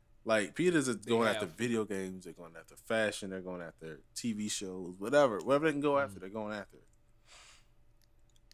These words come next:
Speaker 1: And, I mean, I don't think it's, I think they're taking it a, a step too far is what I'm saying.
Speaker 2: Hmm. I mean,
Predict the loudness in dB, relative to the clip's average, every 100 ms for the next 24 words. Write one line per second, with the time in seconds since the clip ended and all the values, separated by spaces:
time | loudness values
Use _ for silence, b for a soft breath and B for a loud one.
0 | -2 2 2 2 2 0 -4 -10 -6 -2
1 | 0 -2 0 0 -2 -8 -4 -2 -2 -6
2 | _ _ _ _ -20 _ _ -20 b b
3 | b -10 2 2 2 0 0 2 0 2
4 | 0 0 -2 -4 -6 -2 -2 -2 -8 -4
5 | -4 -4 -6 -6 -8 -10 -14 -16 -20 -20
6 | -20 -20 -20 _ _ -20 B B B B
7 | B _ -20 -18 -18 -20 _ _ -20 -20
8 | -18 -14 -12 -4 -2 -2 -2 -2 -4